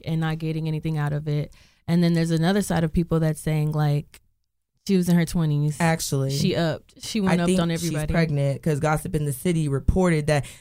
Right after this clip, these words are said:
Speaker 2: there's a girl who's pregnant by a well-known C E O rap mogul in the biz industry, and it all ties to Cassie. Sorry, I keep up with Gossip in the City. Sorry, and she's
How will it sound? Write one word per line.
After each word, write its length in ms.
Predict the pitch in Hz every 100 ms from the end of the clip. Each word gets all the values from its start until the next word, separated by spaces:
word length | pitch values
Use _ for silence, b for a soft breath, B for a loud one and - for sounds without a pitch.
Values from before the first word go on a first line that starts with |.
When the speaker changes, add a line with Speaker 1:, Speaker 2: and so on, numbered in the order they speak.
| -
Speaker 2:
there's 240 | 160 160
a 80 | 160
girl 360 | 139 165 185 185
who's 180 | 185 -
pregnant 380 | 180 170 165 160
by 180 | 151 -
a 180 | 156 143
well-known 480 | 147 160 180 175 165
C 380 | - 175 202
E 40 | 190
O 320 | 160 160 160 B B -
rap 300 | 143 165 185
mogul 460 | 175 165 160 151
in 180 | - 151
the 60 | 147
biz 280 | 151 147 -
industry, 500 | 170 151 - 139 139
and 300 | 139 139 131 - _ B B _
it 120 | 131
all 140 | 156 -
ties 360 | 151 151 151
to 260 | - 139 139 -
Cassie. 500 | 143 147 147 143 - _ _ _ _ -
Sorry, 140 | 165
I 60 | 180
keep 180 | 175 151
up 80 |
with 80 | 131
Gossip 220 | 123 123 -
in 60 |
the 180 | - 466
City. 200 | 453 508 - - 427
Sorry, 120 | 453 -
and 80 | -
she's 180 | 294